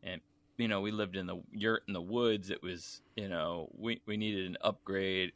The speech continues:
We were, it was a difficult life, you know, dragging everything out there into the woods and living.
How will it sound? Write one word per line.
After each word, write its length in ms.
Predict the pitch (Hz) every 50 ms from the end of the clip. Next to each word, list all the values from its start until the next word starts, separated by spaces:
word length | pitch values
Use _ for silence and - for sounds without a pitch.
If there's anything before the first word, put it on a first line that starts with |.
| -
We 100 | 92 90
were, 180 | 73 85 92 90
it 80 | 69 92
was 140 | 92 87
a 60 | 92 87
difficult 580 | - 113 104 - - 104 - 90 87 - -
life, 320 | 92 98 92 92 95 92 - -
you 80 | 92 92
know, 140 | 90 85 85
dragging 520 | 80 90 90 90 90 92 90 92 90 90
everything 380 | 92 90 92 90 - 90 90 90
out 200 | 90 92 90 -
there 160 | - 92 90 92
into 160 | 92 90 85
the 100 | 85 85
woods 280 | 85 92 92 85 -
and 140 | 90 90 90
living. 360 | 90 92 92 92 92 90 90